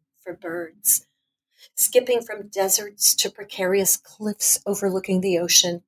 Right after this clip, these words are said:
Stralow's characters seek livelihoods, friendships, places to live and love. They battle the forces of nature and the small-mindedness of fellow humans whose capacity for accepting otherness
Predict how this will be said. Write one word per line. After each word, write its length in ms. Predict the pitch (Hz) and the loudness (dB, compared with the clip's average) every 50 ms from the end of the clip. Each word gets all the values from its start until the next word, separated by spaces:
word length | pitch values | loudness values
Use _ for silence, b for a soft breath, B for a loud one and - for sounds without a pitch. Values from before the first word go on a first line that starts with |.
| _ _ _ _ _ _ _ _ _ - | _ _ _ _ _ _ _ _ _ -8
Stralow's 460 | - - 220 208 214 214 214 208 - | -2 2 2 2 4 2 4 2 2
characters 640 | - - 208 202 190 190 196 - - 196 190 - - | 2 2 0 2 2 0 0 -4 -8 -6 -2 2 4
seek 240 | - - 196 196 _ _ 170 | 4 2 2 -2 _ _ -10
livelihoods, 800 | 175 175 175 180 196 180 196 202 196 170 180 196 185 175 - - | -4 -2 2 2 2 2 2 0 0 0 0 -2 -2 2 2 0
friendships, 840 | - - - 180 180 180 180 - - 190 185 - - - - - b b b b b _ _ - | 0 0 -4 -2 -2 2 4 4 4 2 2 -4 -2 -2 -2 -2 b b b b b _ _ -8
places 380 | 202 202 196 - 214 202 - | -2 2 2 2 2 0 0
to 140 | - - 208 | -2 -2 -2
live 380 | 185 170 190 180 185 185 185 - _ _ _ _ _ _ - | -2 -4 -2 -2 -2 -2 -4 -8 _ _ _ _ _ _ -12
and 220 | 180 170 165 165 | -12 -12 -12 -12
love. 320 | 160 151 156 165 165 160 _ _ - - _ _ _ _ _ _ _ _ _ _ _ _ _ _ - | -12 -12 -12 -12 -12 -14 _ _ -20 -20 _ _ _ _ _ _ _ _ _ _ _ _ _ _ -6
They 100 | - 226 | -6 -6
battle 360 | 202 - 208 214 220 240 240 | -2 -2 0 2 4 4 4
the 60 | 233 226 | 4 2
forces 420 | 226 - 220 208 196 220 202 - | -2 -4 -2 0 2 2 4 2
of 140 | 202 185 185 | 0 0 0
nature 600 | 185 185 190 185 185 - - - 202 196 190 190 | 0 0 0 0 0 2 2 2 4 2 2 2
and 140 | 185 180 185 | 0 -2 0
the 80 | 180 | 2
small-mindedness 1300 | - - - - - 185 170 170 180 180 175 170 160 165 170 185 180 175 185 - _ 180 180 175 - - | 4 4 4 2 0 -6 -4 -2 -2 -2 -2 -4 -6 -4 -2 -2 0 0 -2 -4 _ -6 0 4 4 4
of 100 | 185 - | 2 0
fellow 360 | - - 175 175 180 170 170 | -8 -6 -2 2 2 2 2
humans 600 | - - 180 170 175 170 165 165 165 170 - B B B B B B - | 0 -2 -2 -2 0 2 2 4 4 4 2 B B B B B B -2
whose 160 | 196 - - | -2 -2 0
capacity 720 | - - - _ - - - 202 196 - - 202 196 190 | -2 -6 -8 _ -6 -2 0 2 2 2 2 4 2 0
for 160 | 190 - 190 | 0 0 -6
accepting 560 | 180 175 - - - 185 185 - 190 180 175 - _ _ - | -6 -2 0 2 2 0 0 -2 -6 -6 -6 -6 _ _ -8
otherness 840 | - 190 180 - 190 170 165 165 156 - - - - - - - | -8 -6 -2 0 0 0 2 0 -4 -2 0 2 2 2 2 0